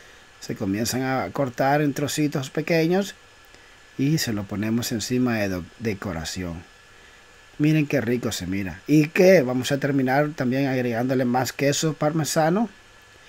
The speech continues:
Y aquí tenemos el chicken parmigiana, pollo parmigiana o parmigiana. Muy rico, delicioso, sabroso. Espero lo hagan. Tengan buen día y buenas noches. Y muchas gracias por haber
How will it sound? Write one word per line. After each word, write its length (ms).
Y 120
aquí 220
tenemos 600
el 180
chicken 520
parmigiana, 760
pollo 300
parmigiana 720
o 100
parmigiana. 720
Muy 380
rico, 480
delicioso, 800
sabroso. 680
Espero 280
lo 160
hagan. 320
Tengan 320
buen 180
día 160
y 40
buenas 280
noches. 300
Y 60
muchas 280
gracias 360
por 120
haber 220